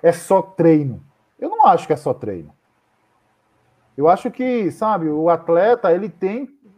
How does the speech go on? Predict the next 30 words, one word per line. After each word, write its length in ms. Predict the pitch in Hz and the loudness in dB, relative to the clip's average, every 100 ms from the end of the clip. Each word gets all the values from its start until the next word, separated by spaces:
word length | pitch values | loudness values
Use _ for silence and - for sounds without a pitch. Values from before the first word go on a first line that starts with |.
| 180 165 _ _ _ | -20 -20 _ _ _
por 160 | 214 208 | -8 -8
si 220 | - 269 | -4 -4
só, 580 | 330 - 185 170 302 - _ _ - | -4 2 4 4 2 -4 _ _ -8
ele 160 | 220 | -8
tem 300 | 226 196 190 | -6 -8 -8
que 140 | - 277 | -10 -12
ter 200 | - 185 | -4 -4
uma 140 | 202 | -2
postura, 720 | 240 311 - - 190 190 254 _ _ _ _ _ _ _ | -4 -6 -6 -8 -4 -4 -6 _ _ _ _ _ _ _
né, 260 | 180 170 208 | -6 -4 -4
de 200 | 247 294 | -4 0
jogador 380 | 311 339 233 233 | 2 4 4 2
de 80 | |
futebol, 480 | - 294 - 254 196 | 2 -8 -2 2 2
que 100 | 190 | 4
tá 80 | 247 | 0
dentro 260 | 180 226 240 | 0 -4 -6
de 80 | 240 | -6
campo, 380 | 185 185 208 | -4 -4 -6
que 80 | - | -8
ele 80 | 208 | -8
sabe 360 | - - 220 214 | -4 0 0 0
que 100 | 226 | -4
ele, 100 | 233 | -4
o 120 | 196 | -4
que 100 | 214 | -4
ele 140 | 214 | -4
tem 180 | 170 240 | -6 -8
que 100 | 254 | -8
entregar, 680 | 254 220 196 160 156 214 | -4 0 2 2 0 0